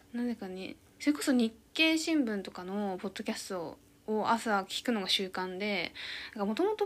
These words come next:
日経新聞私契約購読してて、で、なんかし-、研修の時とかに毎朝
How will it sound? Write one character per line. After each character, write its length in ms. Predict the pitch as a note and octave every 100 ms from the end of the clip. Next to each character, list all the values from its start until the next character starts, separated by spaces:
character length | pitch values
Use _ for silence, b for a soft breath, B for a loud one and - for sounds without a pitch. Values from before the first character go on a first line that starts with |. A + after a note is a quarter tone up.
| - A3
日 200 | A3+ A3
経 100 | F4+
新 140 | G#4+
聞 40 | C#4+
私 240 | A3 -
契 180 | - D4
約 480 | E4 D#4+ D#4 D#4 D4+
購 160 | D#4 D#4
読 220 | D#4 D4+
し 80 | -
て 140 | D4+
て、 420 | - G#3+ A3 G#3
で、 320 | F#3+ G3 F#3+ B B B B B -
な 80 | A3+
ん 20 |
か 120 | F#3+
し-、 340 | - - - -
研 220 | C#4 D#4
修 140 | F4
の 100 | F4
時 180 | E4 E4
と 120 | A3
か 100 | G#3
に 240 | F#3+ G#3 F#3
毎 200 | G#3+ B3
朝 180 | B3